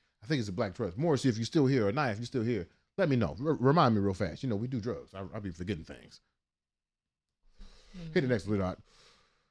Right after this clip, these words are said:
Speaker 1: Right. Oh, yeah, it is the Black Trust. That's, I'm supposed to put that first. I just fucked up this morning, man. The Black Trust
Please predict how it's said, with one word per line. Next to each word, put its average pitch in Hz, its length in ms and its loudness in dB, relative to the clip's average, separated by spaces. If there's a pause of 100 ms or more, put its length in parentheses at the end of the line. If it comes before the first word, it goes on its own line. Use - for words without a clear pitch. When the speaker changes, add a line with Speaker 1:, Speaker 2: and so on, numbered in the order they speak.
(1160)
Speaker 1:
Right. 196 160 8
Oh, 220 120 12
yeah, 233 120 12
it 180 80 10
is 175 80 10
the 151 80 6
Black 147 160 8
Trust. 131 240 4
That's, 165 160 4
I'm 139 100 2 (260)
supposed - 160 -18
to - 40 -20
put - 140 -16
that - 140 -14
first. - 280 -12
I 185 100 -4
just - 200 -10
fucked - 240 -4
up - 100 -6
this - 160 -10
morning, 67 300 -14
man. 69 200 -12 (540)
The 139 100 4
Black 165 320 2
Trust 147 400 -4